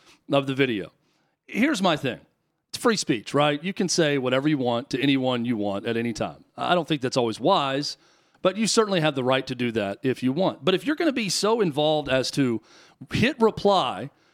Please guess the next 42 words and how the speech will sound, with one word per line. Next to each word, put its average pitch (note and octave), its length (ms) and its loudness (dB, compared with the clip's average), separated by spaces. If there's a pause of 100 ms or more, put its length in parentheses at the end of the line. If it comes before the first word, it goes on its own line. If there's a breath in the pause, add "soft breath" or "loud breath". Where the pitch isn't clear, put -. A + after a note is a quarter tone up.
(120)
to F3+ 160 4
a E3 60 4
video F3 420 2
posted G#2+ 540 -4 (680)
and F3 180 2
not A#3 260 0
watch A3 340 2
the E3 100 0
video D#3 460 0 (220)
and D#3 220 2
criticize C3+ 640 2
it C#3 200 -2
because F#3+ 420 2
of E3 100 0
the D3+ 100 0
question G3+ 520 0
posed C#3 560 0 (260)
in F#3 180 2
the D#3 60 2
word G3 360 2
block G#2 400 -6 (420)
on D3 160 2
the D3 80 2
video, B2+ 640 0 (640)
maybe D#4+ 300 2
hesitate E3 600 0 (160)
before D3 480 2
doing B2+ 340 0
that F#2+ 260 -4 (340 soft breath)
and F3+ 140 0
decide A#3+ 340 2
that G3+ 80 -2
if D#3+ 80 -4
you're G#3 100 2
gonna G#3 160 0
go E3+ 200 2
as D3+ 100 -4
far D3 300 2
as C3+ 100 -2
to B2+ 100 -6
criticize G3 560 2
someone, F#3+ 420 2